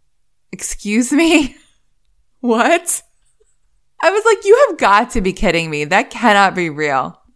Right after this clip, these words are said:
Oh, it's real. So according to the Google, they do have to have a blood supply. So it will probably only happen if you have a pet who hangs out a lot on the furniture.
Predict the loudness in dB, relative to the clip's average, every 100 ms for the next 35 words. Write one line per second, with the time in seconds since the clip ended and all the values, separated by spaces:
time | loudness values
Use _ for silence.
0 | _ _ _ _ 0 0 0 -4 -6 -4
1 | -2 0 0 -4 -10 -20 -2 2 4 2
2 | 0 -2 2 2 2 -4 -2 0 0 0
3 | -4 -2 -2 -2 -4 -2 0 2 0 -4
4 | -20 -10 0 2 2 2 2 2 2 2
5 | 0 2 2 0 -2 2 0 0 -6 -2
6 | 0 0 0 -4 0 0 -2 0 2 2
7 | 2 -2 0 0 0 -2 0 0 0 -2
8 | -2 -2 -2 0 0 2 2 2 0 0
9 | -2 -2 -4 -2 -2 -2 -2 -2 -2 -2
10 | -6 -8 -10 -10 -10 -10 -4 -2 -2